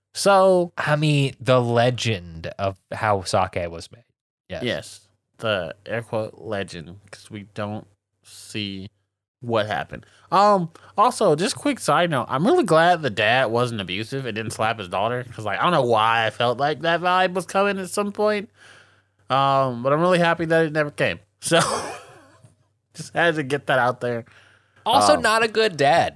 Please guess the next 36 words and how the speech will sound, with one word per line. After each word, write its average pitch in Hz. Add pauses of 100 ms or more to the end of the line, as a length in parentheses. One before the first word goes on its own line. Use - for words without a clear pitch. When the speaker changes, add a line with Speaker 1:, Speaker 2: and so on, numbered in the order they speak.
Speaker 1:
Yeah, 156
not 143
a 202
good 156
dad 131
at 117
all. 107
Forsaked 165
his 143
whole 151
family 127
after 120
his 107
wife 98
died. 80
Definitely. 170
Speaker 2:
Coming 202
up 226 (280)
for, 185
for 160
Bad 135
Dads 143
of 131
Anime 110
twenty 113
twenty-four. 113 (200)
Speaker 1:
This 214
bitch. - (160)
Um, 127 (180)
<laughs> -
Speaker 2:
Running 135
on 131
re-election. 120 (540)
Speaker 1:
Oh 165
my 123
God. 101